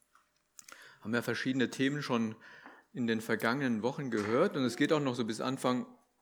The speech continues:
August. Und dann machen wir Matthäus weiter im fortlaufenden, in der fortlaufenden Bibellehre. Ich habe gedacht, heute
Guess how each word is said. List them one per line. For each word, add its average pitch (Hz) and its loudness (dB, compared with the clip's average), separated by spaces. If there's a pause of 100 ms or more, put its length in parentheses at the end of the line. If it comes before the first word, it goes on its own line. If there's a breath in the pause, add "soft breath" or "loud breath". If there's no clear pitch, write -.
(140)
August. 113 -2 (840 loud breath)
Und 127 -2
dann 139 8
machen 143 6
wir 135 12
Matthäus 131 8
weiter 117 10
im 117 -4
fortlaufenden, 107 0 (240 loud breath)
in 113 -8
der 104 0
fortlaufenden 104 -2
Bibellehre. 87 -6 (1400 loud breath)
Ich - -4
habe 120 0
gedacht, 135 6
heute 170 6